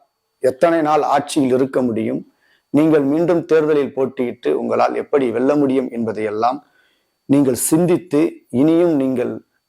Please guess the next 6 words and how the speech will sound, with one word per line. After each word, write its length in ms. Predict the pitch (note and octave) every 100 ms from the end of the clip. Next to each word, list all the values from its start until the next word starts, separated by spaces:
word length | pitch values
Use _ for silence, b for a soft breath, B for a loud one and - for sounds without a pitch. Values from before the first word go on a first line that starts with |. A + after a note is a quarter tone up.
| A2
திராவிடத்தை 640 | A#2+ C#3+ D3+ D3 - C3 C3 - _ _ _
கைவிட 280 | C3+ D3+ D3+ C3+
வேண்டும் 280 | D3 F3 E3 D#3
என்று 160 | A#2+ B2
நான் 140 | A#2 -
சொல்லவில்லை. 400 | B2 A2+ A#2+